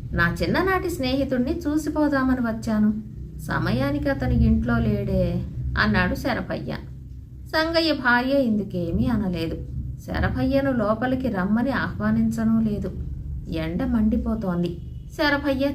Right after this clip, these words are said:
చింత చెట్టు కింద అరుగు మీద చతికిలపడి పైబట్ట చెంగుతో చెమట తుడుచుకుంటూ, "తెలియక అడుగుతున్నాను, సంగయ్యకు నువ్వేమవుతావమ్మా? భార్యవేనా?"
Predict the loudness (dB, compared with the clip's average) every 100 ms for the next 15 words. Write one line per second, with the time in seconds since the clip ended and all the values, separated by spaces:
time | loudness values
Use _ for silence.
0 | -2 -4 -2 -2 -2 -2 -2 0 2 0
1 | -2 0 0 0 -4 -6 -8 -4 -2 0
2 | -2 -2 -2 -4 -10 -10 -2 2 4 4
3 | 0 0 -2 0 0 0 -2 -2 -2 -2
4 | -2 -2 -4 -4 -6 -6 -2 -4 -4 -10
5 | -20 -18 -16 -14 -6 -2 0 0 2 0
6 | 0 0 2 2 2 0 -2 -6 -14 -14
7 | -12 -10 -2 0 0 0 0 0 -2 -2
8 | 0 -2 0 0 0 0 0 0 0 0
9 | 0 -2 -4 -8 -6 -2 -2 -2 -2 -2
10 | 0 0